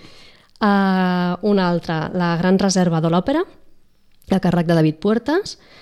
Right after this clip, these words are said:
L'any passat ja també va haver una, una xerrada d'aquest tipus, no?, de relacionar el vi, el cava,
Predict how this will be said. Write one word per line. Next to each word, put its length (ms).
L'any 160
passat 200
ja 120
també 160
va 60
haver 100
una, 420
una 160
xerrada 300
d'aquest 260
tipus, 480
no?, 140
de 560
relacionar 640
el 140
vi, 180
el 100
cava, 360